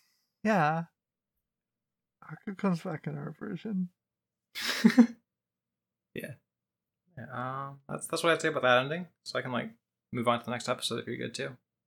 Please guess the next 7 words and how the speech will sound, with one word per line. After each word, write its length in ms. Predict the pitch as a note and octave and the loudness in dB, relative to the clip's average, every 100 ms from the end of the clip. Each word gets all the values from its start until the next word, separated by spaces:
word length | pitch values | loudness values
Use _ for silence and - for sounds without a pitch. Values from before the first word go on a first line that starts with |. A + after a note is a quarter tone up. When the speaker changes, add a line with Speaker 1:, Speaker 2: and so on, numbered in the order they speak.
| _ _ _ _ | _ _ _ _
Speaker 1:
Haku 300 | F3 - G3 | -4 -2 0
and 80 | F#3+ | 0
Ino 260 | F3 D3+ D3 | 2 0 -2
become 320 | D3+ - D#3 | -6 -8 -8
friends. 600 | - E3 F3+ G3+ G#3+ - _ _ _ _ _ _ _ _ _ | -6 -8 -6 -4 -6 -8 _ _ _ _ _ _ _ _ _
Speaker 2:
That's 120 | F3+ | -14
beautiful. 680 | - F3 F3 - - A#2 | -6 -6 -6 -8 -8 -8